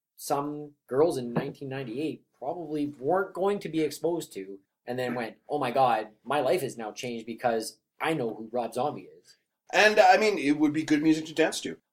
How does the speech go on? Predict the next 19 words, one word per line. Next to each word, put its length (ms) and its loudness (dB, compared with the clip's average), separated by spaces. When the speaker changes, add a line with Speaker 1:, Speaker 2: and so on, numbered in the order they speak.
Speaker 2:
I 80 2
guess 140 8
Speaker 1:
Yeah. 60 10
Speaker 2:
I 20 10
shouldn't 320 4
have 60 4
been 120 0
surprised, 460 0
'cause, 160 -4
like, 180 0
Nine 160 0
Inch 280 -6
Nails 440 -4
and 460 -8
Manson 920 -6
were 140 2
doing 580 2
a 80 -2
similar 680 -2